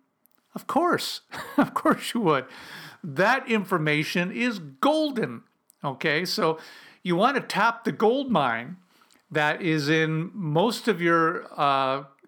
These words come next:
clients' companies, and that is the sales department. You want to tap that gold mine of information.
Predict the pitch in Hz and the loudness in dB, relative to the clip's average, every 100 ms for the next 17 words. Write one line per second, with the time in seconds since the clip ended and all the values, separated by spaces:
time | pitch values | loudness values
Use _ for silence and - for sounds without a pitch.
0 | _ - 156 160 160 160 - - - 240 | _ 0 4 4 2 -2 -4 -6 -2 0
1 | 269 165 110 - 131 147 160 151 151 - | 0 -2 -4 -4 0 0 2 0 -2 -4
2 | 170 240 254 240 175 160 127 135 135 143 | -2 0 0 0 0 2 0 -2 -6 -2
3 | 170 185 170 - 180 190 185 170 135 147 | 0 0 -4 -2 0 0 -2 -2 0 4
4 | 190 240 202 143 127 139 143 - - - | 4 2 2 2 2 -2 -6 -18 -20 -6
5 | 180 147 180 180 185 175 220 208 104 | -2 2 2 2 0 0 0 -4 -10